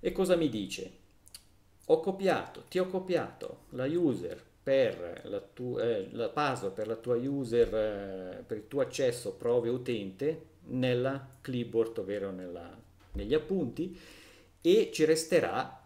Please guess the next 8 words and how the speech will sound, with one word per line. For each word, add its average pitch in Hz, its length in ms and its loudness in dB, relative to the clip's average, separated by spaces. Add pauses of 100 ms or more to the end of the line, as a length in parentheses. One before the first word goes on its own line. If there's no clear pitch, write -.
per 127 200 0
quarantacinque 127 760 -2
secondi". 101 480 -6
Quindi 139 240 0
ho 127 160 0
tempo 147 400 2
quarantacinque 139 720 -2
secondi 180 760 0